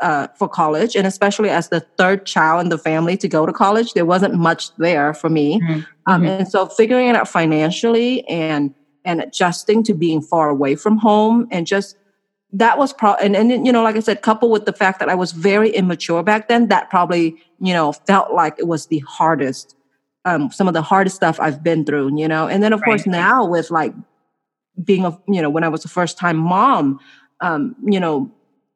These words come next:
Speaker 1: working out marriage situa-, just complex,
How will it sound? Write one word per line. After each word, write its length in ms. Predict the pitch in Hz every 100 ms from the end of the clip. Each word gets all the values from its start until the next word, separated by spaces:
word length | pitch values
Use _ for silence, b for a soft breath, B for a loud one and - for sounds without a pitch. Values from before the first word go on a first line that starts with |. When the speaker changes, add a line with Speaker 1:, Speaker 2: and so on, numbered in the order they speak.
| _
Speaker 1:
working 500 | 170 190 214 226 214
out 260 | 196 185 -
marriage 720 | 175 170 180 269 247 - -
situa-, 320 | 175 - -
just 240 | 226 254 -
complex, 640 | 269 277 262 262 226